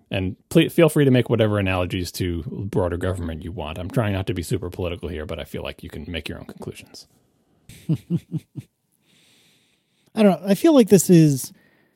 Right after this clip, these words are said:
Speaker 2: it, this is a, a thing that can cost Apple not a lot of money, but can reap incredible amounts of positive P R and positive feelings. So why not do it, right? You know, it, i-,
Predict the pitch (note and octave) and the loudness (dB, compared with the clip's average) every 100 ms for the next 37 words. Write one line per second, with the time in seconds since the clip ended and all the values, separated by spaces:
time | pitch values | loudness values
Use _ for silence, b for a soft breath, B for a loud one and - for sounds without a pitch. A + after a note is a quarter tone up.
0 | _ _ _ - _ _ _ _ _ _ | _ _ _ -20 _ _ _ _ _ _
1 | - G#3 G3+ A3 A#3+ F#3+ F#3+ G3 G3 - | -10 -6 0 0 0 0 -2 -2 -4 -4
2 | - B3 B3 G#3 - F#3 - G3+ A3 - | -2 0 2 -2 -2 -4 -4 -2 -2 -4
3 | - F3+ E3 F#3 E3 C3+ D3+ E3+ D#3 D3+ | -6 -4 2 4 4 4 2 2 2 0
4 | D3 A2 C3+ B2+ B2 A2+ - C#3 - C#3+ | 0 0 0 2 0 -2 0 0 2 0
5 | D3 B2+ B2+ C#3 D3+ D3 - - D#3+ D#3 | 0 -4 -2 2 2 0 -6 -2 0 0
6 | - - D3+ D#3 D3 C#3+ C3 B2+ C3 C3 | -4 -2 2 4 2 0 0 0 0 -2
7 | - A#2+ - - C#3+ B2 B2+ A#2+ A2+ A2+ | -4 -10 -6 2 2 4 2 2 -2 -8
8 | - - - C#3+ B2+ A#2+ A#2+ A#2 A#2 C3+ | -20 -12 -2 2 4 4 2 0 -4 -4
9 | B2 B2 - C3+ C3 B2 A2 A2 - b | -4 -6 -8 -2 0 -2 -4 -8 -12 b
10 | b b - E3 F3+ D#3+ C3+ C#3 - A#2+ | b b 2 6 6 6 4 2 0 -2
11 | C#3 - C3+ C3+ F3 F3 D3+ D#3 - b | -2 0 2 2 -2 -2 0 0 -2 b
12 | b b - F3+ - | b b -2 -2 -2